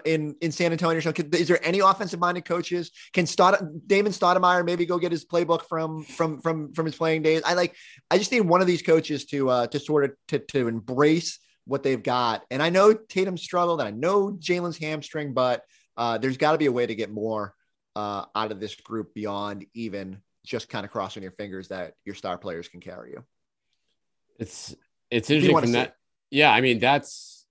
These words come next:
Speaker 2: I think that's it. I think the offense, 'cause I, I think it's a matter of if the offense doesn't show signs of coming together here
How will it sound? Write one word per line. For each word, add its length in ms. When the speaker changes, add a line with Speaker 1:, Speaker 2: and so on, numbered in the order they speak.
Speaker 2:
I 140
think 140
that's 220
it. 120
I 60
think 240
the 180
offense, 400
'cause 180
I, 220
I 60
think 160
it's 100
a 40
matter 260
of 220
if 140
the 80
offense 380
doesn't 320
show 220
signs 580
of 160
coming 240
together 240
here 300